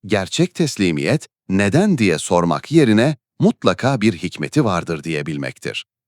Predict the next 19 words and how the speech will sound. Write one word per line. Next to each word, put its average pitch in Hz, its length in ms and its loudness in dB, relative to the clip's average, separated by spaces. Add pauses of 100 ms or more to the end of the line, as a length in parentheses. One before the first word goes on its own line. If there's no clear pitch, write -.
(420)
Rabbim 101 520 2 (160)
bizleri 92 680 0
Hazreti 131 560 0
Resulümüze, 85 840 -2 (520)
Musa'nın 185 580 4 (100)
ilim 139 280 4
aşkına 90 540 -2 (180)
ve 95 100 2
Hazreti 117 520 0
Hızır'ın 113 500 2
hikmetine 101 720 -2
varis 85 420 0
olan, 92 320 -2 (380)
gördüğümüz 180 540 4
şerlerin 131 580 2
ardındaki 104 600 0
hayrı 107 500 2 (100)
idrak 107 440 0
edebilen 87 540 -2